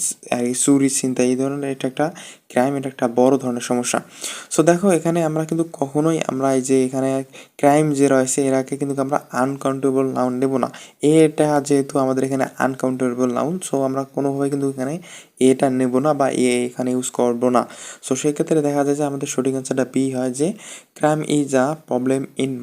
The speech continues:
most big cities, অর্থাৎ সঠিক আনসার আমাদের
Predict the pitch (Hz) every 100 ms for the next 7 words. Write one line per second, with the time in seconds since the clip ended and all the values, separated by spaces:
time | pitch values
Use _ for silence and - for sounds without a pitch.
0 | 127 160 156 - 135 127 127 143 147 -
1 | - 127 127 113 - - 127 127 - 131
2 | 135 131 135 135 151